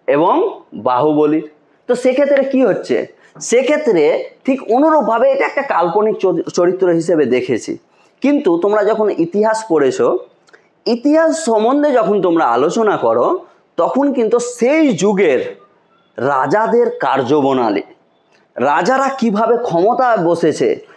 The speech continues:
রাজারা কিভাবে সেই ক্ষমতা শাসন, আহ, ব্যবস্থা নিয়ে এসছে। তোমরা দেখবে যে আজকের দিনে ভারতীয় রাষ্ট্রীয় ব্যবস্থা কিংবা ভারতীয় শাসন ব্যবস্থা যদি পড়ো, তার ইতিহাসটা জানতে হবে যে প্রাচীন ভারতে কারা রাজ করত,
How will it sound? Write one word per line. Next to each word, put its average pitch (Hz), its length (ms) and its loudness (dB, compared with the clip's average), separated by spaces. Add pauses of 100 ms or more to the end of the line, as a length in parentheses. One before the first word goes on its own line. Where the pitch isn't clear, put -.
(140)
রাজারা 202 540 0
কিভাবে 247 760 0 (160)
সেই 214 200 -2
ক্ষমতা 214 480 0
শাসন, 240 640 -2 (340)
আহ, 165 340 0
ব্যবস্থা 208 420 0
নিয়ে 190 140 4
এসছে। 139 260 -2
তোমরা 240 320 0
দেখবে 175 560 0 (200)
যে 170 100 2
আজকের 196 600 -2
দিনে 262 220 0
ভারতীয় 185 580 2
রাষ্ট্রীয় 170 520 0
ব্যবস্থা 156 440 2
কিংবা 180 260 0
ভারতীয় 160 500 0
শাসন 185 440 -2
ব্যবস্থা 160 380 0
যদি 143 200 0
পড়ো, 160 460 0 (220)
তার 175 120 0 (140)
ইতিহাসটা 185 580 -2
জানতে 131 340 0
হবে 110 320 -2 (360)
যে 214 520 2
প্রাচীন 262 480 0
ভারতে 180 760 0
কারা 175 300 0
রাজ 139 300 0
করত, 120 420 -2